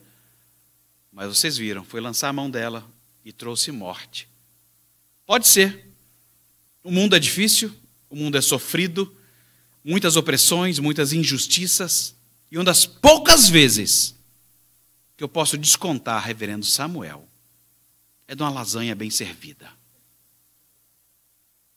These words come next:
Sabe, em que aqui eu não sou ignorado. Aqui, legenda, leiam a legenda. A legenda é mais ou menos, a gente não fala isso, tá? Mas a legenda é mais ou menos assim:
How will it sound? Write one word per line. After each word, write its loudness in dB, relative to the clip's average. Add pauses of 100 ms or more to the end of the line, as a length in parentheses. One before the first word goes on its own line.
(140)
Sabe, -4
em -6
que -10 (1200)
aqui -4
eu 6
não 4
sou 4
ignorado. -2 (720)
Aqui, -8 (1160)
legenda, -2
leiam -2
a -4
legenda. -4
A -6
legenda -2
é -2
mais 0
ou -2
menos, -2
a -2
gente -4
não -4
fala 0
isso, -4
tá? -8 (580)
Mas -6
a 2
legenda 2
é 0
mais 2
ou 0
menos -2
assim: -6